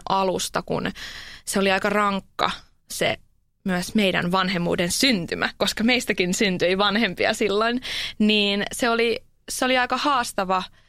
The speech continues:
haastavat ensimmäiset päivät. Ja ihana jotenkin muistella niitä silti, että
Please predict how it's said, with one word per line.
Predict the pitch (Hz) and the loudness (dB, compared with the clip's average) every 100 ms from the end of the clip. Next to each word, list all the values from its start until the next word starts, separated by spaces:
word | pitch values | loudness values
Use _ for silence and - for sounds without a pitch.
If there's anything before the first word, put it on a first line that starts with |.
| _ _ - | _ _ -2
haastavat | 285 - 214 196 | 0 0 0 2
ensimmäiset | 202 196 190 - 208 202 - | 2 0 0 0 -2 -2 0
päivät. | - - - - - _ _ - | 2 2 0 -4 -12 _ _ -2
Ja | 208 | 0
ihana | 214 254 226 190 | 2 2 2 0
jotenkin | 196 196 196 | 0 -2 0
muistella | 208 220 - 190 | 0 0 0 -2
niitä | 190 - - 104 | 0 -2 -2 -2
silti, | 104 196 - | -2 -2 -2
että | - - - | -4 -4 -4